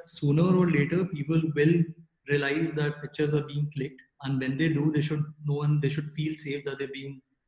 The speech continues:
not misused, they're not being stored, they're not being abused, and they're going to a company that actually respects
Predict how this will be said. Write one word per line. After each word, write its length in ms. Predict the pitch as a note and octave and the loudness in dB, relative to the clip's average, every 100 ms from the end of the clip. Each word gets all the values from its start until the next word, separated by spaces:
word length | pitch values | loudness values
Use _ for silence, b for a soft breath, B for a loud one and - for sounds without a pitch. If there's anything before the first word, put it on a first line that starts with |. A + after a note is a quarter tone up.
| _ _ _ | _ _ _
not 340 | C3 B2+ C#3+ D#3+ | -6 -2 0 0
misused, 680 | D3+ D3 D#3+ E3+ F#3 - - | 0 0 2 2 2 -2 -8
they're 140 | C3+ C3 | -4 -2
not 260 | C3 C3 | -2 -2
being 180 | C3+ C#3+ | -2 -2
stored, 380 | - D3 C3+ D3+ D3 | -2 0 0 0 -4
they're 120 | C#3 | -4
not 260 | C3 B2+ B2+ | -2 -4 -4
being 320 | C3+ C3+ C3 _ _ _ | -6 -6 -8 _ _ _
abused, 560 | A#2 B2+ C3+ E3+ E3+ b b b b | -12 -4 0 0 -2 b b b b
and 100 | C3+ | 0
they're 180 | D3+ D3+ | 2 2
going 260 | C#3 D3 | 2 0
to 160 | D#3 D#3+ | 2 2
a 100 | D3+ | 2
company 240 | C#3 B2+ | -2 -2
that 160 | D#3 D3+ | -2 -2
actually 340 | B2 - D3 C3 | -4 -4 -4 -4
respects 760 | A#2+ - - B2+ - - - | -8 -12 -6 -6 -6 -16 -14